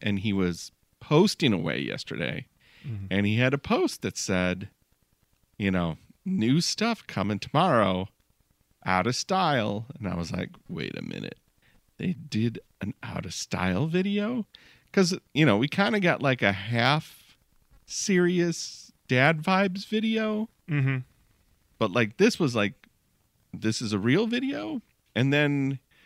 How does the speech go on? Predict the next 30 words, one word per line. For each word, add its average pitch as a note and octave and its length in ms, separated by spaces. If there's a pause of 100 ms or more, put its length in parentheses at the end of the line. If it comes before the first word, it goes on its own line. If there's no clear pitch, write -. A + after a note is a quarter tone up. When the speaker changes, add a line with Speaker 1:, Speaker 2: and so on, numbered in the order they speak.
(180)
Speaker 1:
when A2+ 140
you A#2 80
see D4 260
the F3+ 120
video, F2+ 480
it's - 180
like, - 260 (460)
"Okay, C#3+ 340
the D3 120
boys D3 320
are D#3 40
back C#3+ 280
together. C#3+ 420
But A2 220
wait, G#2 340
what's D#3+ 320
going F#2+ 440
on? A3 360
What D4+ 720
is - 260
<laughs> - 60
happening?" E3+ 720 (260)
Speaker 2:
So, - 180
yes, D#3 240
so C#3 140
they're C#3 120
performing E3 640
in F#3 120
a G3+ 60
garage, B2+ 800